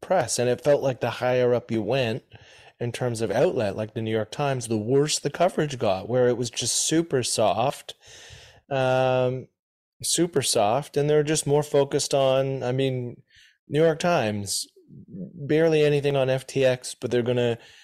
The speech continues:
go after Dave <laughs> Portnoy again and gambling and insinuate that Dave Portnoy pumping gam-, new legal pump,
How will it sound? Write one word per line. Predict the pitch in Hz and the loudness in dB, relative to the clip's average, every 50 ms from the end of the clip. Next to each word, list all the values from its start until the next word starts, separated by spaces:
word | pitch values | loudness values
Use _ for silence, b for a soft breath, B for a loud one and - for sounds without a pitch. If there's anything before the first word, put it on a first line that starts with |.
| B B B B - | B B B B 0
go | 139 131 131 127 | 2 4 4 4
after | 131 135 - - 127 | 2 0 -2 -2 -4
Dave | 117 - 123 127 123 - | -2 -2 -2 -2 -2 -4
<laughs> | |
Portnoy | - - - - 147 147 147 - - 160 156 135 120 139 | -4 -4 -2 0 0 0 0 0 2 2 2 0 0 0
again | 143 123 120 127 127 143 135 127 127 | -2 -2 -2 -2 0 0 0 0 0
and | 127 123 117 | 0 -2 -2
gambling | 104 123 123 127 131 135 131 131 127 120 120 117 117 117 | -2 0 0 2 2 2 2 2 2 2 0 0 0 0
and | 110 110 107 107 B B B B B B B B B B B B B B | -2 -2 -4 -8 B B B B B B B B B B B B B B
insinuate | 135 131 120 - - 143 135 131 131 123 123 120 120 120 117 - | -2 -2 -2 -2 -2 0 0 2 2 2 2 2 2 0 0 -2
that | 120 110 101 | -2 -2 -2
Dave | - 120 117 120 117 | -2 -2 -2 -2 -2
Portnoy | - - 120 117 - - 117 117 113 113 110 107 107 101 - - _ _ _ _ _ _ _ _ - - - 123 - - | -4 -4 -2 -2 -2 -2 -2 -2 -2 -2 -2 -2 -2 -4 -6 -12 _ _ _ _ _ _ _ _ -18 -18 -16 -16 -14 -8
pumping | - 131 117 110 - 117 113 117 | -6 -6 -6 -4 -4 -4 -4 -4
gam-, | 107 117 113 113 113 107 | -4 -2 -2 -2 -2 -4
new | 101 120 127 127 127 123 120 120 | -4 -2 0 2 2 2 2 0
legal | 117 123 127 123 117 123 117 113 | 2 2 0 2 2 2 0 0
pump, | 110 - 117 117 110 - | -2 -4 -4 -4 -4 -6